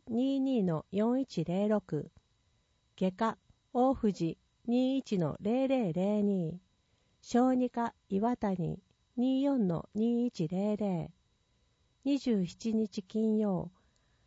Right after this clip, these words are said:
火災予防作品展。三月八日まで。九時から、萩明林学者三号館二階市民ギャラリー。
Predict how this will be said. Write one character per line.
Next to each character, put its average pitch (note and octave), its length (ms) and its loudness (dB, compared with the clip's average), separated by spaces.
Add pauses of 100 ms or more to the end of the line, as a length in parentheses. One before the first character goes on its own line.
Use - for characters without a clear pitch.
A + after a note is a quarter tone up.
(160)
火 F#3+ 140 -2
災 B3 320 0
予 B3 120 2
防 B3 220 2
作 A#3+ 260 -6
品 A3 300 0
展。 D3+ 400 -6 (520)
三 B3+ 320 4
月 F#3 300 0
八 G#3 220 2
日 G#3 160 -4
ま F#3+ 160 0
で。 D#3+ 200 -6 (840)
九 D4+ 100 2
時 C#4 160 2
か F3+ 160 -4
ら、 D#3+ 220 -4 (500)
萩 A3 340 0
明 A#3 220 4
林 A#3+ 240 2
学 A#3 240 -2
者 E3 300 -2
三 A#3 280 0
号 A#3 240 2
館 D#3 320 -4 (220)
二 F3+ 160 2
階 G3+ 380 -4 (100)
市 - 220 -2
民 A#3+ 260 2
ギ A3+ 80 -2
ャ A3 80 0
ラ F#3 140 2
リ D3 360 -4
ー。 - 60 -20